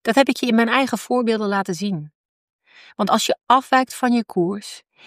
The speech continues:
is dat enige wat er belangrijk is, is dat je terugkeert naar je anker, naar jouw woord.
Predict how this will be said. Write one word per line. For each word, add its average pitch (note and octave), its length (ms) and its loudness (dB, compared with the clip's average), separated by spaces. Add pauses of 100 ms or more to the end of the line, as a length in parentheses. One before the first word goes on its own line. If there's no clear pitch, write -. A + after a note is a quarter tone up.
is G3+ 140 0
dat - 260 0
enige C#4+ 480 2
wat A3 140 2
er G3+ 80 0
belangrijk F#3 520 2
is, - 140 -8
is G3 60 -6
dat F#3+ 140 -2
je G3+ 160 -4
terugkeert G#3 580 0
naar E3+ 140 0
je F3+ 100 0
anker, A3 560 -2
naar F#3 140 2
jouw F#3+ 320 4
woord. A3+ 580 0